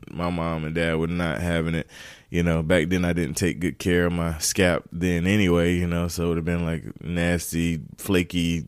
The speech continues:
mess. But anyway, uh, yeah. So because I couldn't do it growing up, I decided to do it as a grown man. <laughs>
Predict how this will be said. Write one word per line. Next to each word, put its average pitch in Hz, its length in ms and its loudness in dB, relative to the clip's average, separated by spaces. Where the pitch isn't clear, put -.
mess. 87 540 0
But 85 300 -4
anyway, 87 600 4
uh, 85 380 -2
yeah. 92 240 0
So 120 200 8
because 120 260 6
I 143 80 8
couldn't 160 240 6
do 160 160 10
it 135 60 6
growing 147 340 8
up, 151 240 6
I 90 140 -2
decided 92 600 0
to - 100 -8
do 85 300 0
it - 220 -4
as 82 180 -2
a 85 60 0
grown 80 460 0
man. 69 380 0
<laughs> - 1900 0